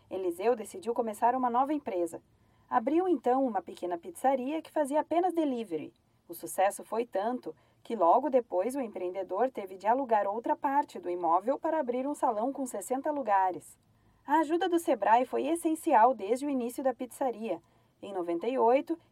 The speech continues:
Eliseu participou da primeira edição do Empretec, em Botucatu,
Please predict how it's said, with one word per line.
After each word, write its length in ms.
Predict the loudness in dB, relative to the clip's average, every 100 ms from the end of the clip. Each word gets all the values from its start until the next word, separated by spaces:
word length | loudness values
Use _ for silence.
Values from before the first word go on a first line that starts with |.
| -10
Eliseu 420 | -6 -4 -2 -2
participou 640 | -2 -8 -14 -12 -2 0
da 100 | 0
primeira 360 | -4 -4 -2 -2
edição 440 | -4 -6 -4 -2
do 80 | -2
Empretec, 720 | -2 0 0 2 0 0 -8
em 60 | -12
Botucatu, 600 | -12 -8 -4 -4 -6